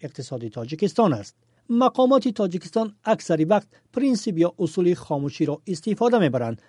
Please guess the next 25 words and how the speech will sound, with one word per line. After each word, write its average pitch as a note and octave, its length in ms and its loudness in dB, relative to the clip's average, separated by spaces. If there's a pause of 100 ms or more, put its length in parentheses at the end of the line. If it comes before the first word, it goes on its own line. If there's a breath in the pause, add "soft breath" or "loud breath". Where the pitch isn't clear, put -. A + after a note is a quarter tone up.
(160 soft breath)
به A#3 220 2
خصوص F3 340 -2
در D3 120 2
چنین A2+ 300 -8
حالت‌ها. D#3 580 0 (400)
کارشناسان A#3+ 640 2
نزدیک E3+ 340 4
به C#3+ 100 -2
حکومت E3 420 -2 (320 soft breath)
این B3+ 240 0
روش F#3+ 320 -2
را G#3+ 80 -2
به F#3+ 160 0
مسئولیت D3+ 560 -4
شناسی C3 460 -10
بلند C3+ 460 -6 (260 soft breath)
ربط A3+ 320 2
می‌دهند. A2+ 480 -6 (400)
سیاستشناس B3 720 4
تاجیک G3+ 440 0 (100)
عبدالله F3 500 2
رهنما D3+ 400 0
در D#3 140 2
بلاگ C3 360 -2
خود G3+ 280 0